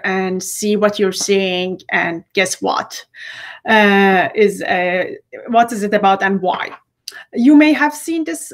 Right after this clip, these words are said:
uh, picture, um, back in November two thousand nineteen and thanks-, U S Thanksgiving. That's a supercharger station in California when the cars are lining up to just charge their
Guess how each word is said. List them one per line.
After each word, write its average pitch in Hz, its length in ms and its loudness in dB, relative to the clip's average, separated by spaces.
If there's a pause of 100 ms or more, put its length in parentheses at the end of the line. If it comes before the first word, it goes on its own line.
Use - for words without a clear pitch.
uh, 226 140 2
picture, 233 720 -2
um, 208 480 0 (400)
back 220 260 2
in 220 100 -4
November 208 340 -2
two 208 100 -12
thousand 202 360 -4
nineteen 196 720 -2
and 196 600 0 (160)
thanks-, 196 360 -4
U 214 220 0
S 208 140 0
Thanksgiving. 180 720 -8 (400)
That's 208 360 0
a 220 40 -2
supercharger 226 1080 0
station 208 640 -2
in 202 300 -4
California 190 880 -2
when 185 240 -4
the 196 80 -6
cars 220 380 -2
are 208 100 -2
lining 190 460 2
up 180 200 -2 (120)
to 208 180 0
just 202 320 -4
charge 180 360 -4
their 185 180 -10